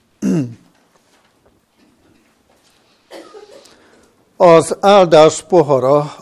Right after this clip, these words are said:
amelyet megáldunk, nem a Krisztus vérével való közösségünké.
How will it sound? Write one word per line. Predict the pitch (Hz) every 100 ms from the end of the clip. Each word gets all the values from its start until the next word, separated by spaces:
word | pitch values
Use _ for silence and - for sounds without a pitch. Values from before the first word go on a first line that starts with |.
| _
amelyet | 185 165 156 147 151 -
megáldunk, | 170 170 139 127 127 117 135 165 - - _ _ _ _ _ -
nem | 165 220
a | 175
Krisztus | - 180 190 - 175 - -
vérével | 180 180 160 160 147 143 143
való | 139 151 139
közösségünké. | 135 180 151 131 - - - 110 110 120 117 101 - 104 104